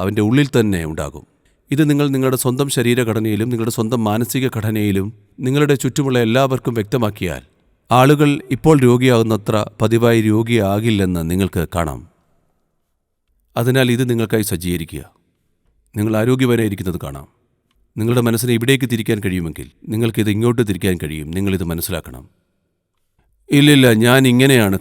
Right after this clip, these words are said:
കാരണം എനിക്ക് ഏഴ് വയസ്സായിരുന്നപ്പോൾ എൻ്റെ അച്ഛൻ എന്നെ ദുരുപയോഗം ചെയ്തു." നിങ്ങൾക്ക് ആ വിഡ്ഢിത്തമൊക്കെ അറിയാമെങ്കിൽ നിങ്ങൾക്ക് സ്വയം മാറാനും കഴിയും, ശരിയല്ലേ? അതിനുള്ള സമയമായി.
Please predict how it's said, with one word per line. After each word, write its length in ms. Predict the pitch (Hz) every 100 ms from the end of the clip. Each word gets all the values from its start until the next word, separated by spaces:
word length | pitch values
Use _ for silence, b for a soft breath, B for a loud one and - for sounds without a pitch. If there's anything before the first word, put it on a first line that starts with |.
| 117
കാരണം 440 | 113 120 120 117 113 107 117 - _ _ -
എനിക്ക് 220 | 135 139
ഏഴ് 200 | 135 147
വയസ്സായിരുന്നപ്പോൾ 680 | 139 131 135 117 117 117 120
എൻ്റെ 180 | 110 117
അച്ഛൻ 360 | 104 - 123
എന്നെ 260 | 107 104 107
ദുരുപയോഗം 600 | 104 107 113 117 110 98
ചെയ്തു." 340 | - 80 76 - _ _ _ _ _ _ _ _ _ _ _ 98
നിങ്ങൾക്ക് 300 | 107 123 131
ആ 40 |
വിഡ്ഢിത്തമൊക്കെ 560 | 123 113 123 123 113 117
അറിയാമെങ്കിൽ 560 | 104 107 104 98 104
നിങ്ങൾക്ക് 360 | 101 98 92 95
സ്വയം 440 | - 95 98 95
മാറാനും 440 | 90 92 95 92 85
കഴിയും, 360 | 76 69 69 _
ശരിയല്ലേ? 520 | - 110 101 78 64 - _ _ _ _ _ _ _ _ _ _ _ _ _ _ _ _ _ _ _ _ _ _ _ _ _ _ _ _ _ _ _ -
അതിനുള്ള 300 | 117 120 107
സമയമായി. 520 | 92 85 78 65